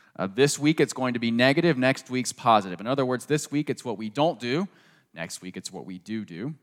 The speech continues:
This week, don't be carried away. Verse seventeen. Next week, verse eighteen,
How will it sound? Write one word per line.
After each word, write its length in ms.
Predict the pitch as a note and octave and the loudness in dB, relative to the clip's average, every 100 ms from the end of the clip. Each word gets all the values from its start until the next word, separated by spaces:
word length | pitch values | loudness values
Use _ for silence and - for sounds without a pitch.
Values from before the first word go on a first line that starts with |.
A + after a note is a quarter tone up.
| _ _ - | _ _ -4
This 240 | A#2 - | -4 -2
week, 380 | A2+ D3+ - - | -2 -2 -4 -4
don't 220 | B2+ C3 | -2 0
be 100 | B2+ | -4
carried 380 | - G#2+ G#2 F#2+ | -4 -4 -4 -4
away. 360 | F2+ D2+ G1+ - _ _ _ _ _ _ | -8 -10 -10 -16 _ _ _ _ _ _
Verse 180 | - E2 | -16 -10
seventeen. 580 | - D#2+ E2 D#2 D#2 B1 _ _ _ _ _ _ _ _ _ _ | -8 -8 -10 -18 -20 -20 _ _ _ _ _ _ _ _ _ _
Next 300 | - C#3 - | -2 -2 -2
week, 240 | F#2+ A2+ - | -6 -6 -6
verse 260 | G2+ G2+ | -8 -4
eighteen, 500 | A#2 A#2 F2 F2 A#2 | -2 -4 -8 -10 -10